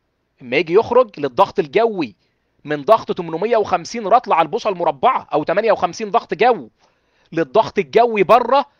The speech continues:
بيطلع جزء منه في شكل زي كرات التلج،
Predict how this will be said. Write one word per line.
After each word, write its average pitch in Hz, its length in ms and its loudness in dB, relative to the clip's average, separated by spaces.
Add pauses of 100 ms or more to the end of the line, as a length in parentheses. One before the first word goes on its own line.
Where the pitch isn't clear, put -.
(220)
بيطلع 156 600 0
جزء 156 580 -4
منه 175 460 -6
في 139 200 -14
شكل 208 320 -6
زي 202 240 -2
كرات 170 300 -4
التلج، 185 360 -6